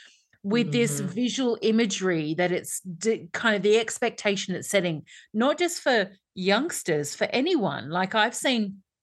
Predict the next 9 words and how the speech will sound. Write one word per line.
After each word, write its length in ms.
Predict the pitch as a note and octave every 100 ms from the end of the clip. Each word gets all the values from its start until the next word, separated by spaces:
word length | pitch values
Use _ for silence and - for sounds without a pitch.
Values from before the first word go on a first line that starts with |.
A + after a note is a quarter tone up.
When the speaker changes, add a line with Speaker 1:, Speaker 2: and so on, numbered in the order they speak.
| _ - -
Speaker 1:
clients 320 | E3+ F#3+ F#3 F#3
I've 200 | F3+ E3+
worked 200 | F3 F3
with 120 | F3+
into 240 | F#3+ G3+
their 240 | F3 D#3 C3+ - -
sixties 560 | - - - - C4
and 140 | F#3+ F3
seventies 840 | B3+ - G4+ - A3 C#3 - -